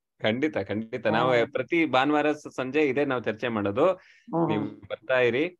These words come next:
Speaker 1: ನೀವು ಕೇಳಿ,
Speaker 2: ಆಯ್ತು.
Speaker 1: ಮತ್ ನೀವು ನಿಮ್ ಮಕ್ಳಿಗೆ ಹೇಳಿ.
Speaker 2: ಆಯ್ತು ಪ್ರಭು. ನಮ್ದು ಸತ್ಸಂಗ ಇದೆ
Speaker 1: ಆಯ್ತು.
Speaker 2: ಪ್ರಭು, ಮೀನಾಕ್ಷಿ ಮಾತಾಜಿ ಕಡೆಯಿಂದ.
Speaker 1: ಓಕೆ.
Speaker 2: ಹ್ಮ್, ಹಾ.
Speaker 1: ಹಾ, ಹಾ, ಹಾ, ಹಾ.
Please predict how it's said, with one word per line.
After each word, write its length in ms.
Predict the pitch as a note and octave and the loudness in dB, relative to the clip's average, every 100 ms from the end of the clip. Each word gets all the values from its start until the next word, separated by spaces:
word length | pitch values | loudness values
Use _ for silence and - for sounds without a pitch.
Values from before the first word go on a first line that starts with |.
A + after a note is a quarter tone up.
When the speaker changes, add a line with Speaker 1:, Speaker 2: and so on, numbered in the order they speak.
| - | -8
Speaker 1:
ನೀವು 300 | A2+ B2 A#2 | -6 -6 -2
ಕೇಳಿ, 200 | C3 C3+ | 0 2
Speaker 2:
ಆಯ್ತು. 140 | D3+ | 2
Speaker 1:
ಮತ್ 160 | C3 B2 | 0 -2
ನೀವು 200 | B2+ C3+ | -4 -4
ನಿಮ್ 220 | B2+ B2 | -6 -8
ಮಕ್ಳಿಗೆ 340 | A#2 C3 C3 | -8 -6 -4
ಹೇಳಿ. 340 | C3 A#2+ - - _ _ _ - | 0 0 0 -10 _ _ _ -2
Speaker 2:
ಆಯ್ತು 320 | - F#3+ F#3+ | 2 2 2
ಪ್ರಭು. 240 | F3 D#3 D3 - _ _ _ - | 2 2 0 -6 _ _ _ 4
ನಮ್ದು 180 | B3+ | 6
ಸತ್ಸಂಗ 420 | C4 - A3+ C4 B3+ | 8 6 4 4 6
ಇದೆ 100 | B3+ | 6
Speaker 1:
ಆಯ್ತು. 160 | B3 | 6
Speaker 2:
ಪ್ರಭು, 520 | A#3+ G3+ F#3+ G#3+ G3 | 4 4 6 4 4
ಮೀನಾಕ್ಷಿ 340 | G3+ G#3 G#3 G#3 | 4 6 4 2
ಮಾತಾಜಿ 420 | G3 F#3 F3 F3+ | 2 2 2 2
ಕಡೆಯಿಂದ. 320 | E3+ D#3+ D3+ D#3+ D#3+ _ _ _ _ _ _ _ _ - A2+ A#2+ | 2 2 0 -2 -6 _ _ _ _ _ _ _ _ -2 2 2
Speaker 1:
ಓಕೆ. 360 | G#2 A2 G2+ | 0 0 2
Speaker 2:
ಹ್ಮ್, 100 | F#2 | 2
ಹಾ. 300 | D#3+ F3 E3+ G#2+ | 0 -4 -4 -6
Speaker 1:
ಹಾ, 100 | G#2 | -8
ಹಾ, 400 | G#2 G2 - F#2+ | -10 -16 -16 -16
ಹಾ, 160 | G2 | -16
ಹಾ. 120 | G2 | -16